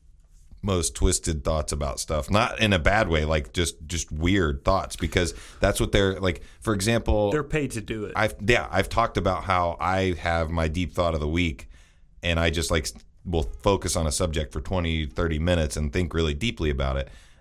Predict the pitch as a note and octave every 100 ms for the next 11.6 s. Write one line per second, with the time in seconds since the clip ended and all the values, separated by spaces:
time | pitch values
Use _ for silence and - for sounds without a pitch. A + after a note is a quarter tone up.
0 | - - G2+ - A2+ F2 D#2+ F2+ F#2+ D#2+
1 | D#2 D2 C#2+ C2+ E2 F2 D#2+ D#2+ D2+ D2+
2 | - - - - F2+ D#2+ D2 E2+ E2 D2
3 | E2 E2 B1 F3 A3 - E2 G2 G2+ F2+
4 | E2+ D#2+ D2+ F2 E2 E2 E2+ D#2+ E2 D#3
5 | G2+ A#2+ A2+ F#2+ F2+ F2 F#2 E2+ - A2+
6 | F2+ D2 C#2 D2+ F#2 C3 D2 C2 - -
7 | C3+ B2+ D3+ D#3 D3 C3+ B2+ - C#3 B2+
8 | C3 B2 A2+ - A#2+ A2 - C3+ C3 -
9 | G#2 F#2+ G2 G2+ F#2+ D#2 D#2+ - - -
10 | B2+ A#2+ A2 - - - - - - A#2
11 | A#2 A2+ A2 G#2 G2 G2